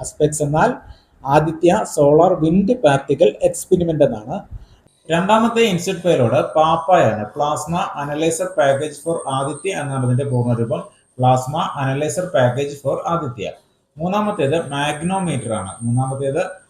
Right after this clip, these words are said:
മാഗ്നോമീറ്റർ ആണ്. ഇങ്ങനെ മൊത്തം ഏഴ് പേലോഡുകളാണ് ആദിത്യ എൽ വണ്ണിനുള്ളത്.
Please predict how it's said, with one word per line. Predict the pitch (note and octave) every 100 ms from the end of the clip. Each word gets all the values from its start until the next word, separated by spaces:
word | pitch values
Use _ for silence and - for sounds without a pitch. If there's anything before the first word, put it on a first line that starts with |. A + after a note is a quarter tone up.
| _ C3
മാഗ്നോമീറ്റർ | C#3+ D3 D3+ E3 G3 G3 D#3 C3+ C3+
ആണ്. | A2 G#2+
ഇങ്ങനെ | C#3 D#3+ G3+ - - _ -
മൊത്തം | D3+ E3 A3 G#3+ E3
ഏഴ് | E3+ F3+ G#3+ A3+ F3+
പേലോഡുകളാണ് | D#3 D#3 E3 E3+ D#3 A2+ C3
ആദിത്യ | E3 C#3+ C#3+ C#3 B2 D#3+
എൽ | F3+ F3
വണ്ണിനുള്ളത്. | D#3 C#3+ A#2 F#2 -